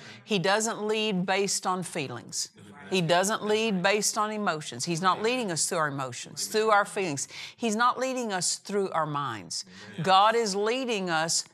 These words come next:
through his Spirit, speaking to our spirit, and that which our spirit knows will float up and enlighten our minds, but it does not come from out here to our mind. <clears throat> And so we,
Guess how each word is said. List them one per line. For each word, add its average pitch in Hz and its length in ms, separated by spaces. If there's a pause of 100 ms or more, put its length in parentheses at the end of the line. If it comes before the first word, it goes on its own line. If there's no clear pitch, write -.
(120)
through 226 340
his 269 260
Spirit, 165 680
speaking 196 560
to 185 200
our 262 220
spirit, 120 680 (400)
and 196 280
that 226 300
which 208 420
our 202 200
spirit 202 760
knows 196 600
will 180 140
float 165 520
up 262 320
and 175 140
enlighten 156 360
our 151 120
minds, 147 340
but 165 180
it 175 160
does 190 240
not 202 280
come 202 240
from 170 180
out 165 180
here 208 560
to 175 220
our 135 140
mind. 120 380 (520)
<clears throat> 156 160 (340)
And 202 220
so 220 380 (240)
we, 208 500